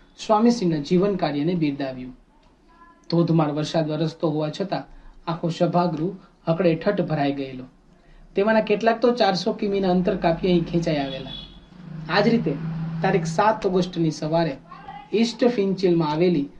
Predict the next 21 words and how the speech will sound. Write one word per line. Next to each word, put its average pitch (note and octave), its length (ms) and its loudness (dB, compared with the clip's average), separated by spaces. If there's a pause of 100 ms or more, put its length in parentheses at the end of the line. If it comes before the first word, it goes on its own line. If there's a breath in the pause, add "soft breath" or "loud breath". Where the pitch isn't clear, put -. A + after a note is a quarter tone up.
(300)
The E3 120 2
English G#3+ 560 2
Tu-, F#3 100 -2 (160)
ટ્યુટોરિયલ F3+ 560 4
કોલેજમાં F3 540 0 (460 soft breath)
એકસો E3 260 -2
પચીસ F#3 420 -2
વિદ્યાર્થીઓ F3 520 0
સત્સંગ F3+ 480 -2
પરીક્ષા E3 420 -2
આપવા E3 320 -4
એકત્રિત E3 500 -4
થયેલા. C3 300 -12 (1040 soft breath)
આજ્ઞામાં A3+ 500 6
યા G3 200 6
હોમ F#3+ 300 4
કરનારા F3+ 460 2
આ E3 160 -2
સૌ A#3 320 4
મરજીવા F#3+ 500 4
પર C#3+ 200 -8